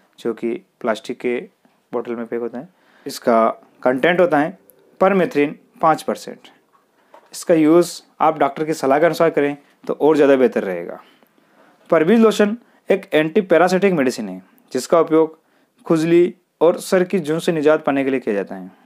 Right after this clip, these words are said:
अगर आपको आपकी बॉडी पर इसके बीज की शिकायत है, बहुत ही ज़्यादा खाज खुजली हो रही है, सर में जुएँ पड़ गई हैं, तब इसके यूज़ से आप इन माइट्स और उनके एग्स को ख़त्म कर सकते हो। और भी अगर आपकी स्किन पर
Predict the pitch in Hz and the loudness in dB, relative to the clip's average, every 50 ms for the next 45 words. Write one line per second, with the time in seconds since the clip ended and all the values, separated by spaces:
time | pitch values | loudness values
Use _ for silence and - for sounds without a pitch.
0 | _ _ _ _ _ _ _ _ 127 135 160 160 156 151 151 - - 151 151 151 | _ _ _ _ _ _ _ _ 2 2 4 4 4 2 0 2 2 4 4 2
1 | 151 - _ - _ _ _ - 135 131 - - 147 135 139 135 139 131 131 139 | 0 -6 _ -20 _ _ _ -2 -2 0 0 -2 2 2 4 4 4 4 4 2
2 | 139 139 - _ - - - - 170 156 160 151 151 - 160 - - 139 - 143 | 2 0 -6 _ -16 -16 -4 -2 0 0 0 0 0 -4 -4 -4 -4 -2 2 2
3 | 139 131 139 131 131 131 - _ _ _ _ _ _ _ _ 135 135 139 151 160 | 2 2 0 -2 -2 -2 -6 _ _ _ _ _ _ _ _ 0 0 2 4 4
4 | 156 147 143 147 147 - - - _ _ _ _ _ - - 139 131 135 143 139 | 4 6 6 4 4 2 0 -6 _ _ _ _ _ -4 0 2 2 2 2 -2
5 | - - 131 127 147 147 139 135 135 143 135 131 131 135 131 - _ _ _ _ | -6 -8 -4 0 2 4 4 6 4 4 4 2 0 -2 -6 -10 _ _ _ _
6 | _ - - 156 147 151 156 160 160 - - 135 135 143 151 165 156 151 143 143 | _ -2 0 2 2 2 0 -2 -2 -4 -6 -4 -2 0 0 0 2 2 2 4
7 | 143 147 143 135 139 147 - _ _ _ _ _ 202 202 202 202 190 - 214 185 | 4 4 4 2 0 -2 -6 _ _ _ _ _ 0 2 2 0 0 0 0 2
8 | 165 165 170 165 - - 175 175 - - - 156 170 165 - - - 156 160 165 | 4 2 2 2 2 2 2 2 2 2 0 0 0 0 -4 -8 -4 -4 -2 -2
9 | 170 - - _ - 139 135 131 147 170 170 - - - - _ 151 143 143 151 | -4 -8 -10 _ -4 -2 0 2 2 2 0 -4 -12 -14 -8 _ 2 2 2 2
10 | - - 147 143 135 156 147 - 139 135 - - 175 165 165 - 127 135 123 131 | 0 -4 -4 -2 0 0 2 2 0 0 0 -2 -2 -2 -2 0 0 0 0 0
11 | - 120 113 117 104 - - - 104 98 - - _ _ _ _ _ _ _ _ | -2 -4 -4 -4 -10 -10 -10 -10 -10 -10 -12 -16 _ _ _ _ _ _ _ _
12 | - 131 127 131 156 165 156 147 147 147 147 147 _ - 127 127 120 - 139 123 | 0 0 2 4 4 4 4 4 4 4 2 -2 _ -2 -2 -2 0 -2 -4 -4
13 | - - 147 143 143 143 143 139 135 135 | -2 -4 -6 -6 -6 0 2 2 2 2